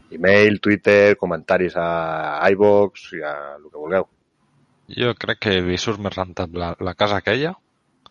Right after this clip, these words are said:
Speaker 2: li surt més rentable a Ocelote que els que estan vivint allà.
Speaker 1: Home, clar, però és que així funciona el capitalisme, saps? El dueño és el que més guanya.
Speaker 2: Sí, pues això vull dir, pues d'alguna manera o d'una altra, però li surt més rentable a Ocelote.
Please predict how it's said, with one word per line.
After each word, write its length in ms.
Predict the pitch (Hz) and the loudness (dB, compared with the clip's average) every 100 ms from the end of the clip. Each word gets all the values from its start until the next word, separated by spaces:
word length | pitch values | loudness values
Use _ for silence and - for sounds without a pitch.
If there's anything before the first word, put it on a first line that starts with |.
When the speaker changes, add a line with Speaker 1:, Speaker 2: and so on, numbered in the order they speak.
| _ _ _ | _ _ _
Speaker 2:
li 80 | 92 | -10
surt 160 | 101 92 | -8 -6
més 140 | 95 | -6
rentable 420 | 82 85 82 82 | -8 -8 -8 -8
a 80 | 80 | -8
Ocelote 540 | 80 - 104 117 160 185 _ | -8 -6 -6 -6 -6 -10 _
que 140 | - 85 | -10 -8
els 220 | 78 - | -8 -8
que 80 | 85 | -10
estan 240 | - 82 | -8 -10
vivint 240 | 80 78 76 | -8 -10 -10
allà. 220 | - - - _ _ _ _ _ _ _ _ _ _ _ _ _ _ _ _ _ | -12 -14 -16 _ _ _ _ _ _ _ _ _ _ _ _ _ _ _ _ _
Speaker 1:
Home, 180 | - 101 92 | -2 0 4
clar, 140 | 104 | 4
però 80 | 95 | 4
és 60 | - | 0
que 80 | - | -2
així 160 | - 101 | 0 0
funciona 360 | 110 104 107 95 | 0 2 2 2
el 20 | |
capitalisme, 600 | 90 92 82 82 95 90 | 0 -2 -4 -2 -2 -4
saps? 220 | 80 87 90 | -6 -4 -2
El 120 | 85 | -2
dueño 340 | 92 101 110 | 2 4 4
és 60 | 110 | 4
el 100 | 107 | 4
que 60 | 104 | 2
més 120 | 90 | 0
guanya. 340 | 85 92 87 107 | 0 -2 -2 -8
Speaker 2:
Sí, 220 | _ _ | _ _
pues 120 | 90 85 | -12 -10
això 160 | 92 | -8
vull 140 | 98 87 | -8 -6
dir, 160 | 92 120 | -8 -10
pues 140 | 101 - | -14 -12
d'alguna 340 | 87 82 90 | -10 -8 -6
manera 360 | 92 90 101 95 | -4 -4 -4 -4
o 60 | 85 | -4
d'una 200 | 87 98 | -4 -4
altra, 260 | 110 - - | -4 -6 -6
però 120 | 101 | -8
li 100 | - | -10
surt 220 | - 85 87 | -12 -12 -8
més 140 | 82 | -8
rentable 480 | 80 82 82 76 90 | -10 -12 -12 -6 -6
a 240 | 80 71 | -6 -10
Ocelote. 480 | 71 - - 80 - | -16 -18 -18 -18 -20